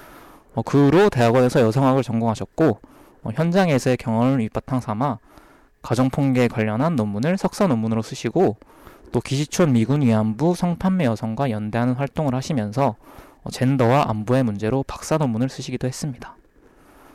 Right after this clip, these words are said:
어, 네, <laughs> 지금 또 댓글이 그 사이에 많이 달렸는데, 그바보님께서 지금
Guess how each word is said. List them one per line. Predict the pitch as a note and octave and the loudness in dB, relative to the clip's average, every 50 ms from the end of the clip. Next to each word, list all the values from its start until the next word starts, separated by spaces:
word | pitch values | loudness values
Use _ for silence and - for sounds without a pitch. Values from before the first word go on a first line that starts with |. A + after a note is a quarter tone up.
| - - - _ _ _ _ _ _ _ _ _ _ _ - | -20 -20 -20 _ _ _ _ _ _ _ _ _ _ _ -6
어, | - A2 G#2+ G#2+ G#2 G#2 G2+ G#2 A2 A#2+ - - | -4 -4 -2 -2 -4 -4 -4 -4 -6 -6 -10 -6
네, | - B2+ B2+ A#2+ | -2 0 2 2
<laughs> | |
지금 | - - - D3 - - - - - - - - - | 4 2 2 2 0 -2 -2 -6 -12 -20 -20 -16 -16
또 | B2 | -8
댓글이 | - C#3 B2 - - F3 E3+ D#3+ C3+ A2 - | -6 -6 -6 -4 -2 0 2 2 2 0 -4
그 | - - A#2+ | -10 -10 -4
사이에 | C#3 C#3+ C3+ A#2+ | -2 0 0 0
많이 | G2+ A2 A2 A#2 | -2 -4 -6 -6
달렸는데, | A#2 A#2 A2+ A#2+ B2 A#2+ A2 G2+ G2+ B2+ C3 A#2 - _ _ _ _ _ _ - | -6 -6 -4 -4 -4 -6 -8 -10 -10 -12 -12 -12 -14 _ _ _ _ _ _ -16
그바보님께서 | - - B2+ D#3+ D3+ D3 C3+ A#2+ A2+ - - A#2 A2 - G#2+ A2 A2+ A2+ G#2 G2+ | -14 -2 0 2 2 4 2 0 -2 -4 -6 -8 -8 -8 -10 -10 -10 -12 -14 -16
지금 | - - A#2+ A2+ A2+ A2+ A#2 | -18 -18 -16 -14 -12 -14 -14